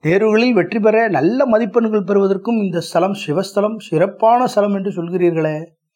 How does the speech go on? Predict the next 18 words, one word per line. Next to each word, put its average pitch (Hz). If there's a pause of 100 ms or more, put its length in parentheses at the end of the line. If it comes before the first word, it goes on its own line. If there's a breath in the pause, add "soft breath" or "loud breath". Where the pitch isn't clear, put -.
(400)
இந்த 143
ஸ்தலம் 233
எங்கு 214
இருக்கிறது, 175 (500)
சென்று 170
பார்த்துவிட்டு 202
வந்தால் 214
எல்லாமே 202
தொலைந்து 208
விடுமோ, 202
நம்முடைய 180 (220 soft breath)
கஷ்டங்கள் 202
தீர்ந்து 214
விடுமோ 190
என்று 160
கூட 254
நமக்கு 262
தோன்றும். 117